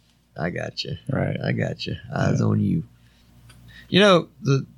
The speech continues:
Speaker 1: going to a live album, but, and even speaking of this, 'cause I've seen 'em live, Live After Death, like, hearing,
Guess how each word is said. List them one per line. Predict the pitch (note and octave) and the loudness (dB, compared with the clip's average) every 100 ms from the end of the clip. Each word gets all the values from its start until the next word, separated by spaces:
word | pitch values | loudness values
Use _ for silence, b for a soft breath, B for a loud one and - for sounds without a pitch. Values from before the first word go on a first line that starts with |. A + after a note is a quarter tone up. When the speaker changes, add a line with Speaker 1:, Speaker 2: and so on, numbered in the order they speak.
| - | -8
Speaker 1:
going | - D3 C#3+ | -2 2 2
to | A#2 | 4
a | A2 | 4
live | G#2+ G#2 F#2+ | 6 4 4
album, | G2 G2+ F2+ F2 F2+ | 4 2 2 -2 0
but, | G2 F#2 | 0 0
and | G#2 G#2 | 0 2
even | G#2+ F#2+ | 2 0
speaking | - A#2+ G#2+ | -2 -2 -2
of | F2+ | -2
this, | F2+ - | -2 -2
'cause | - - | -6 -4
I've | - | -2
seen | B2 A2+ | 0 0
'em | E2 | 0
live, | D2+ D2+ G2 - - _ _ | 0 2 0 -2 -10 _ _
Live | - A#2 D#3 D#3 | 2 4 4 4
After | D3 - G2 | 2 0 -4
Death, | G#2 A2+ B2 - | 2 2 2 -2
like, | G2 - | -4 -4
hearing, | - C#3+ D3 - | 0 0 0 -2